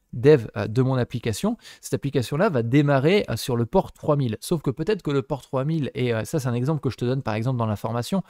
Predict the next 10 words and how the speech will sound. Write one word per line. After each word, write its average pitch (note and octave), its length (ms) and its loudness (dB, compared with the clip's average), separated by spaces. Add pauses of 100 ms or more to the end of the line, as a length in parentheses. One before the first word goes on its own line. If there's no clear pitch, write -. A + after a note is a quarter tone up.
(220)
donc A#2+ 120 -2
vraiment, C#3 380 -2
si - 140 -12
t'as A#2+ 100 -2
vraiment, B2+ 320 -2
ça, - 180 -6
si - 120 -10
t'es B2+ 80 -6
intéressé C3 480 -2
par - 260 -4